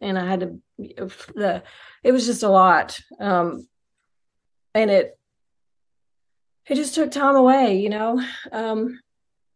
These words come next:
when I start to get in those, in a funk like that, where I am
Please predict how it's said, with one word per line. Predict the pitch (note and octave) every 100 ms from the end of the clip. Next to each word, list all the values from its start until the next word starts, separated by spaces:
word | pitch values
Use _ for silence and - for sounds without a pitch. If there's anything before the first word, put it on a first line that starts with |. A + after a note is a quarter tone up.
| _ _ _
when | - A#3+
I | A#3+ A3+
start | - B3+ C4
to | B3+
get | A3+ A#3+
in | A#3
those, | G#3+ G#3 G#3 G3+ - - _ _ _ _ _ _
in | A3+
a | G3
funk | F#3 A#3 A#3 G#3
like | F3+ F3
that, | F#3 F3 F3+ E3+ - _ _ _ _ _
where | - G3 F#3+
I | - G3+ A3
am | B3 G3+ F#3 F3+